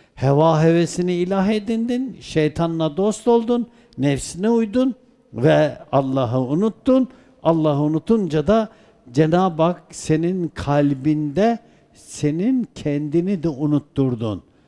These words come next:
Artık ne yönün belli, ne dakikan belli,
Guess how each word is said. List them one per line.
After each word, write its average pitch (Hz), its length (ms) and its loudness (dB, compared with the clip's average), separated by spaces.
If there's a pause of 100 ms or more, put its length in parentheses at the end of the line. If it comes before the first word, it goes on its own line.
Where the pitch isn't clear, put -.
(360)
Artık 165 520 0 (300)
ne 131 240 -2
yönün 147 800 -2
belli, 135 560 0 (540)
ne 147 600 -2 (240)
dakikan 147 720 -4
belli, 147 520 -2